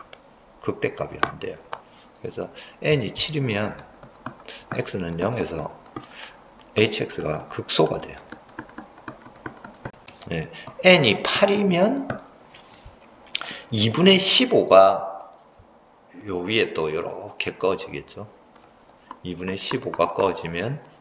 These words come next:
여기하고 여기가 극소가 되는 거니까 극소 사이에 끼어서 에프 제로가 극대가 되는 거다. 그래서, 아,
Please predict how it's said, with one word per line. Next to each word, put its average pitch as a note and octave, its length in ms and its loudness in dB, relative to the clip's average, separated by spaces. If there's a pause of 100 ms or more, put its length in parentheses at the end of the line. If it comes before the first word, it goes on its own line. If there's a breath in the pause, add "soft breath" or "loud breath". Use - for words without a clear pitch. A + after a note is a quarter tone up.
(120)
여기하고 F#2+ 580 4
여기가 F#2 420 -2
극소가 - 600 -2
되는 C#2+ 260 -10
거니까 - 640 -6 (480 loud breath)
극소 D3 400 2
사이에 F#2 420 4
끼어서 A#2 460 2 (480 loud breath)
에프 - 240 -6
제로가 F2 360 -2
극대가 E2 520 -4
되는 D#2 280 -14
거다. D2+ 300 -12 (240)
그래서, D#2+ 320 -16 (400 loud breath)
아, - 260 -6